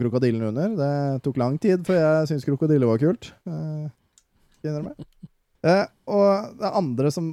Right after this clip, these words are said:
eh, var på T V, altså, så, så vi kan på en måte si at den, den filmen der, den er bullshit. Men, men en film som, eh, skal ha alles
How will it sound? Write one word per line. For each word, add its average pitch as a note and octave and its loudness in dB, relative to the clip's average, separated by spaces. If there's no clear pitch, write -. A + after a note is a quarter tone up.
eh, D3+ -6
var C#3 0
på D#3 -6
T D3+ 4
V, C#3 2
altså, D3+ -2
så, E3 -6
så F3+ 0
vi F#3 0
kan D#3+ 4
på D#3+ 0
en F3 4
måte D3+ 0
si C#3 -6
at C3 -6
den, C3 -6
den C#3+ -4
filmen D3 -2
der, F3 2
den C3 -6
er C3 -4
bullshit. A2 -8
Men, F#3 0
men A3+ -2
en G3 -6
film G3+ -2
som, F3+ -2
eh, D3+ -4
skal A#3+ -2
ha F3+ 4
alles D#3 2